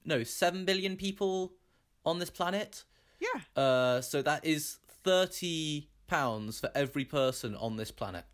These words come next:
Speaker 2: Yeah. Yeah. And just, just madness.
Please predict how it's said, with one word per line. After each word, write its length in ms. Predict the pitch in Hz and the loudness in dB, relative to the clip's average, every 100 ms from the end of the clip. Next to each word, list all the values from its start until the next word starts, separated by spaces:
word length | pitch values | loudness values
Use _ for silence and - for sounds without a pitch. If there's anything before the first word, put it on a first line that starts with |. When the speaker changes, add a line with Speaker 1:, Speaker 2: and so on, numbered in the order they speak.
| - | -14
Speaker 2:
Yeah. 180 | 294 277 - 165 156 156 - - 165 160 160 - | -8 -8 -10 -12 -12 -12 -14 -16 -12 -10 -12 -8
Yeah. 200 | 240 262 - - - - - | -8 -8 -12 -20 -20 -20 -16
And 80 | 240 | -12
just, 280 | 320 285 - _ | -10 -10 -12 _
just 220 | - - - - 151 | -16 -16 -18 -18 -10
madness. 960 | 160 165 190 135 - 98 139 - - | -6 -4 -4 -6 -14 -16 -14 -14 -14